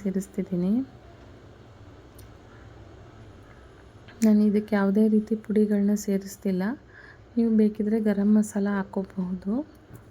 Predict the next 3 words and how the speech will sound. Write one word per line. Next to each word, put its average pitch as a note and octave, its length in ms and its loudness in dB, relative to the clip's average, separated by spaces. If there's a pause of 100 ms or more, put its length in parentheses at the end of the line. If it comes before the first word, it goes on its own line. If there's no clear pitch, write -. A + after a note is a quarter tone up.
(1500)
ನಾನೀಗ G#3+ 320 4 (100)
ಅಕ್ಕಿ G3 220 -6 (100)
ತೊಳೆದಿಟ್ಟಿದ್ನಲ್ಲ, G3+ 720 0